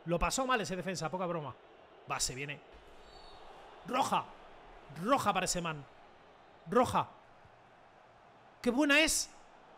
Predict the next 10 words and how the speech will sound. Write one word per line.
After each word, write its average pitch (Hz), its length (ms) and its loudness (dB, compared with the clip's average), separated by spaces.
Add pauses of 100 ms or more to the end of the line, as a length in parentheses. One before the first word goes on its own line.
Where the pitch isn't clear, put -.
(180)
¡Uf! 359 160 10 (440)
Me 185 120 0
los 180 160 2
mato 208 300 4
a - 20 4
los 175 160 0
tres, 180 180 -4
me 180 60 -4
da 185 80 0
igual. 160 240 -2